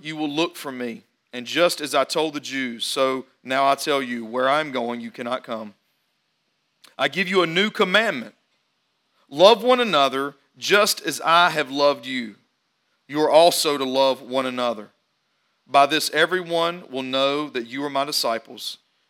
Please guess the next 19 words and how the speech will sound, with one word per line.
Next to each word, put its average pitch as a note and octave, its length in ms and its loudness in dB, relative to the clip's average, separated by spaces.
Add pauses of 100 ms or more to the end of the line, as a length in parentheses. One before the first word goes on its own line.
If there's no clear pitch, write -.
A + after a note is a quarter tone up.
(140)
if A#2 140 -18
you B2 80 -8
love A2 200 -4
one A2 160 -12
another." G#2+ 240 -14 (760)
Now, D3 100 -2
this F#3 200 0
is D#3 140 -2
not E3+ 460 2
John's D#3+ 440 -2
version C#3+ 460 -2
of B2 140 -4
Jesus C#3+ 320 -8
talking C#3 240 -4
about C3 120 -4
the A#2+ 60 -16
two D3+ 140 -10
greatest C3+ 320 0
commandments. A#2+ 500 -10